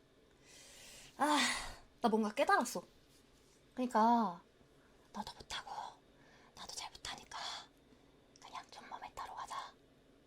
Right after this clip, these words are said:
존머메타. 그냥 숨어 있다가, 어, 맨 마지막에 막타만 찍어가지고 일 등 해보자. 어? 알겠지? 할 수 있을 것 같지?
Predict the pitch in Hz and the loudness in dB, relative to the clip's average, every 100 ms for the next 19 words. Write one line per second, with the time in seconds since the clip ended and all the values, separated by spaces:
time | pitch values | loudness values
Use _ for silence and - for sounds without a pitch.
0 | - - - - - - - - - - | -18 -18 -12 -10 -10 -10 -10 -10 -16 -20
1 | - - - - - - - - - - | -20 -20 -20 -20 -20 -20 -20 -20 -20 -2
2 | 254 240 233 339 311 - 226 254 254 196 | 2 4 4 0 0 0 2 4 4 4
3 | - - _ - - - _ - - 214 | -4 -20 _ -20 -20 -20 _ -18 -8 -8
4 | - - - _ - 226 254 226 240 254 | -8 -18 -20 _ -2 4 8 8 8 8
5 | 233 208 214 - 269 247 269 285 240 220 | 6 4 0 2 2 4 6 6 6 4
6 | 196 190 190 196 190 180 - - - - | -2 -2 -2 0 -2 -4 -12 -20 -20 -20
7 | - - - - _ _ _ - 220 262 | -20 -20 -20 -20 _ _ _ -4 0 2
8 | 269 294 208 214 233 - - 269 294 - | 2 2 2 2 0 -2 -4 -2 -2 -8
9 | - 233 254 254 185 - - _ - 370 | 0 4 4 4 -6 -14 -20 _ -2 0
10 | 311 - 320 254 208 180 | 0 4 4 4 0 -6